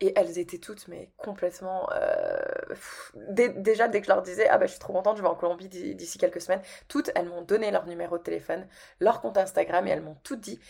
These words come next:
Si t'arrive quoi que ce soit, si t'as besoin de quoi que ce soit une fois que t'es là-haut, surtout n'hésite pas à me contacter, j'ai encore toute ma famille sur place, et cetera. » J'ai trouvé ça dingue, parce que je ne sais pas vous, euh, combien de fois vous donnez, euh, vos contacts, euh, bah, à vous ou à quelqu'un de votre entourage, si quelqu'un vous dit, euh, «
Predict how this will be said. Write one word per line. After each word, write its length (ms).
Si 360
t'arrive 320
quoi 160
que 100
ce 160
soit, 220
si 160
t'as 100
besoin 360
de 100
quoi 240
que 100
ce 80
soit 200
une 80
fois 120
que 80
t'es 80
là-haut, 220
surtout 360
n'hésite 300
pas 100
à 40
me 80
contacter, 540
j'ai 140
encore 200
toute 160
ma 120
famille 200
sur 180
place, 320
et 140
cetera. » 440
J'ai 120
trouvé 260
ça 220
dingue, 480
parce 160
que 80
je 80
ne 60
sais 120
pas 160
vous, 380
euh, 220
combien 260
de 40
fois 120
vous 100
donnez, 320
euh, 100
vos 140
contacts, 540
euh, 380
bah, 180
à 100
vous 360
ou 60
à 120
quelqu'un 240
de 40
votre 140
entourage, 300
si 140
quelqu'un 240
vous 120
dit, 220
euh, « 40